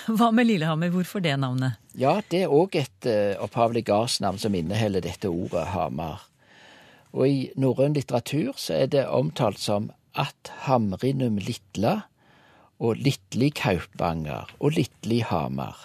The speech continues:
Speaker 2: Altså i, eh, så tidlig som i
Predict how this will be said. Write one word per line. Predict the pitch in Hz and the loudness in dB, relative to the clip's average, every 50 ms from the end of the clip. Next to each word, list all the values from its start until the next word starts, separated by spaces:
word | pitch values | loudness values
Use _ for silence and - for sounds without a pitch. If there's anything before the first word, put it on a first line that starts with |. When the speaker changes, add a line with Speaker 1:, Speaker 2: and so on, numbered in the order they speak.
| - _ _ - - - - - - - - - | -20 _ _ -20 -20 -20 -20 -20 -20 -20 -10 -6
Speaker 2:
Altså | - 131 139 - - | -4 -4 -2 0 0
i, | - - - 139 131 127 127 117 95 - - - - - - - | 0 2 0 0 0 0 0 -2 -4 -6 -10 -14 -18 -20 -20 -18
eh, | - 98 80 76 78 78 - - | -18 -16 -16 -14 -16 -16 -14 -4
så | - - 180 | 0 0 0
tidlig | 214 - 190 135 101 120 - - | 2 2 2 2 4 2 2 2
som | - 120 110 117 107 | 4 4 4 2 2
i | 80 95 104 104 104 98 - | 0 0 0 0 0 0 -2